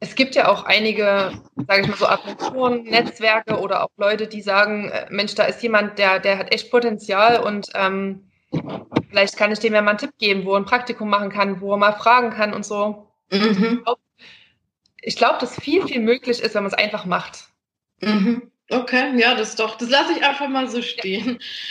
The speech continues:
Speaker 2: Ähm, aber erzähl uns mal, was, ähm, ist denn eine Analogastronautin? Also warum steht denn da ein Analog davor? Warum bist du nicht Astronautin? Was ist da der Unterschied?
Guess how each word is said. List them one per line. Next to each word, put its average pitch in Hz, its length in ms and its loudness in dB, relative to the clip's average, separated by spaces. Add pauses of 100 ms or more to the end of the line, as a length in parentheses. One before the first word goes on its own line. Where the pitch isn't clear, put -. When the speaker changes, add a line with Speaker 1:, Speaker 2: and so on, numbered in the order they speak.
(180)
Speaker 2:
Ähm, 240 420 4
aber 254 200 4
erzähl 277 440 2
uns 226 220 -6
mal, 180 360 -4 (240)
was, 233 360 4 (180)
ähm, 233 560 0 (400)
ist 262 220 0
denn 277 140 4
eine 226 280 4
Analogastronautin? 190 1800 -2 (220)
Also 196 240 -2
warum 226 320 6
steht 247 280 4
denn 233 140 4
da 214 120 6
ein 202 120 2
Analog 214 540 2
davor? 185 480 2
Warum 196 260 2
bist 208 220 0
du 208 60 2
nicht 220 340 0
Astronautin? 180 840 0
Was 190 220 0
ist - 160 -10
da 202 100 6
der 196 140 4
Unterschied? 185 640 -2